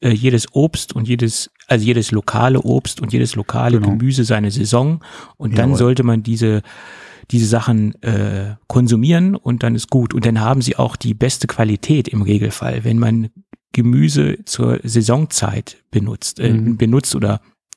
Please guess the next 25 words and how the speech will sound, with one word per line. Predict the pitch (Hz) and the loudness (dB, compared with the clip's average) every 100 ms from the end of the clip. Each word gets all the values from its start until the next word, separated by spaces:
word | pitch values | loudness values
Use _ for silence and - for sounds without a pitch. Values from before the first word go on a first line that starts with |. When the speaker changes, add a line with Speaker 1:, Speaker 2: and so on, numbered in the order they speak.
| - | -18
Speaker 1:
konsumiert. | - 135 123 120 139 120 - _ _ _ _ _ - - - - | -4 0 2 2 2 0 -6 _ _ _ _ _ -20 -20 -20 -8
Das | - 110 | -6 -4
ist | 117 - 135 | -6 -6 -6
meine | 123 113 110 | -2 0 0
Meinung | 104 113 107 | -2 -6 -10
dazu. | - 123 | -4 -2
Speaker 2:
Genau. | 110 107 | 0 -2
Und | 131 123 | 0 0
im | 123 | 2
Idealfall | 110 113 113 135 110 | 2 2 2 0 0
noch | 110 107 - | 0 -2 -2
regional | 107 - 110 107 113 131 131 | -6 0 2 2 2 0 0
und | 117 | 0
dann | 110 107 104 101 - - | 0 0 -2 -8 -12 -4
Speaker 1:
Genau. | 113 98 - | -2 -2 -6
Speaker 2:
Ja. | 110 - _ _ _ _ _ _ | -10 -10 _ _ _ _ _ _
Mhm. | 120 123 | -2 0
Speaker 1:
Und | 139 | 2
dann | 135 | 2
hat | 139 - | 0 0
man | 139 | 0
auch | 127 | 0
eine | 131 | 0
ganz | 123 123 | -2 -4
andere | - 120 113 113 113 107 | -2 -2 0 0 -2 -4